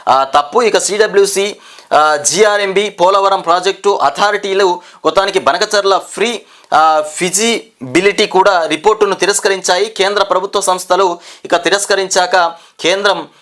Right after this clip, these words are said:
ఎలా సమావేశం ఏర్పాటు చేసింది? అలాగే కమిటీ ఏర్పాటుపై రేవంత్ సంతకం ఎందుకు పెట్టారు? ఇక మొన్నటి పవర్ పాయింట్ ప్రజెంటేషన్లో చంద్రబాబును కూడా ఒక్క మాట కూడా అనలేదని చెప్తున్నటువంటి అంశం.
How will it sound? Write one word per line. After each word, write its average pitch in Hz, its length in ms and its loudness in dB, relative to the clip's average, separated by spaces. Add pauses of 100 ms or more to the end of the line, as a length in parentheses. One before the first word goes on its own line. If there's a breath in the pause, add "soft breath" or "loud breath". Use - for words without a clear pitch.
(120)
ఎలా 139 340 2
సమావేశం 202 580 0
ఏర్పాటు 185 500 0
చేసింది? 180 460 -4 (240 loud breath)
అలాగే 185 340 0
కమిటీ 196 300 -2
ఏర్పాటుపై 190 640 2
రేవంత్ 180 460 0
సంతకం 170 420 0
ఎందుకు 165 320 -2
పెట్టారు? 190 480 0 (300 loud breath)
ఇక 156 100 0
మొన్నటి 170 560 0
పవర్ 190 360 2
పాయింట్ 202 220 2
ప్రజెంటేషన్లో 180 680 0 (100)
చంద్రబాబును 175 480 0
కూడా 165 380 2 (100)
ఒక్క 151 300 0
మాట 165 360 2
కూడా 160 480 0
అనలేదని 147 480 -2
చెప్తున్నటువంటి 123 680 -2
అంశం. 120 260 0